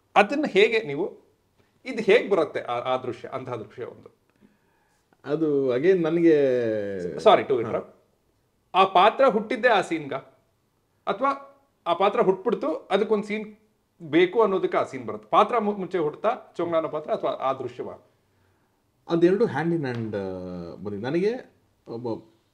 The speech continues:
Speaker 2: ಆ ಥರದ್ದು ಒಬ್ಬ ವ್ಯಕ್ತಿ ಸ್ಟೇಜ್ ಮೇಲೆ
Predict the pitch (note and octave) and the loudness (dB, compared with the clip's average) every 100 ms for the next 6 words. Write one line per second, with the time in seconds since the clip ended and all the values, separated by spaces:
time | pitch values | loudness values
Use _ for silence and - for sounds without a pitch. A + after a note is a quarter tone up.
0 | - B2+ C#3+ F#3+ G3 E3+ D#3 D3 C3+ B2 | -8 -6 0 4 4 4 2 0 0 -2
1 | A#2+ A2+ B2 B2+ - A3+ - E3+ F#3+ F#3+ | -2 -2 -2 -4 -6 -6 2 6 6 6
2 | F#3+ F#3 G3+ G#3 - | 0 0 -2 -4 -10